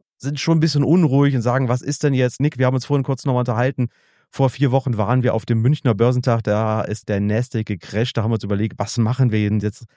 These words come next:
Ansonsten gucken wir mal, Zölle rauf, Zölle runter, Gegenzölle, Eskalation an den, ja, leider internationalen Krisenhersen. Da ist jetzt die Frage, die Welt scheint ja richtig aus den Fugen wieder zu geraten. Jetzt haben wir noch den Konflikt Indien, Pakistan, auch wieder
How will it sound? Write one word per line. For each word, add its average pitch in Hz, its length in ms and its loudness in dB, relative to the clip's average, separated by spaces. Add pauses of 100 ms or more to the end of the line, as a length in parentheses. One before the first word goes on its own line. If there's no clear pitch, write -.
(140)
Ansonsten 120 420 0
gucken 131 220 -2
wir 117 60 2
mal, 110 200 2
Zölle 143 240 2
rauf, 123 280 -2
Zölle 127 200 0
runter, 120 400 0
Gegenzölle, 123 640 -4
Eskalation 127 840 -4
an 127 260 -4
den, 120 300 -2 (280)
ja, 117 160 0
leider 135 380 2
internationalen 123 640 0
Krisenhersen. 127 1040 0
Da 120 140 0
ist 139 160 0
jetzt 147 140 -2
die 131 60 -4
Frage, 123 300 -2
die 117 100 0
Welt 135 180 2
scheint 139 260 0
ja 127 80 2
richtig 127 260 -4
aus 110 80 -6
den 113 100 -4
Fugen 175 320 0
wieder 110 220 0
zu 113 100 -8
geraten. 107 340 0
Jetzt 113 140 -6
haben 127 60 0
wir 123 60 0
noch 117 120 -2
den 110 460 -2
Konflikt 123 460 -2
Indien, 139 440 2
Pakistan, 120 720 -2
auch - 240 -2
wieder 120 280 0